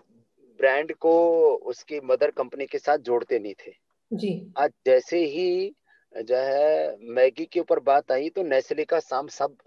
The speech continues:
Speaker 1: नाम सारे मीडिया में एक मिनट में उछल गया।
Speaker 2: जी।
Speaker 1: <clears throat> तो आप पहले क्या होता था, लोग चालाकी ये करते थे कि भाई एक ब्रांड के ऊपर कोई क्वालिटी को लेकर के प्रॉब्लम आई, कोई, कोई लीगल प्रॉब्लम आ गई, कोई दूसरी चीजें आ गई तो बाकी ब्रांड बचे रहेंगे।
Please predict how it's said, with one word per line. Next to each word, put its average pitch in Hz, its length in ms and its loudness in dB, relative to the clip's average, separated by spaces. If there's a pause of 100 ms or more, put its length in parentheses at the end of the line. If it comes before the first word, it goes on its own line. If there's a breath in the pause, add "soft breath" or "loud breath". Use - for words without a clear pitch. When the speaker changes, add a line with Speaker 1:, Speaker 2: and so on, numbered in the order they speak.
(200)
Speaker 1:
नाम 143 320 2
सारे 165 600 6
मीडिया 151 400 0
में 185 180 0 (140)
एक 220 220 8 (160)
मिनट 170 360 0
में 156 100 -8
उछल 110 260 -12
गया। - 180 -20 (360)
Speaker 2:
जी। 190 360 -4
Speaker 1:
<clears throat> - 340 0 (320)
तो - 60 2
आप - 340 2
पहले 165 240 4
क्या 208 140 2
होता 175 220 2
था, 214 100 -2
लोग 214 180 4
चालाकी 165 420 2
ये 392 60 6
करते - 260 -2
थे - 140 -6
कि 170 100 -16
भाई 185 180 0
एक 165 260 2
ब्रांड 147 260 2
के - 120 -6
ऊपर 151 200 -2
कोई 151 200 -8
क्वालिटी 135 420 -4
को 156 120 0
लेकर 139 280 0
के - 140 -4
प्रॉब्लम 127 400 -2
आई, 117 120 0
कोई, 127 160 -6
कोई 139 180 -6
लीगल 135 340 0
प्रॉब्लम 127 460 0
आ 110 100 -6
गई, 117 300 -6 (420 soft breath)
कोई 131 140 -4
दूसरी 165 320 -6
चीजें 151 300 -2
आ 127 120 6
गई 147 180 0
तो - 200 -8
बाकी 135 420 0
ब्रांड 165 300 2
बचे 143 300 2
रहेंगे। 107 360 -4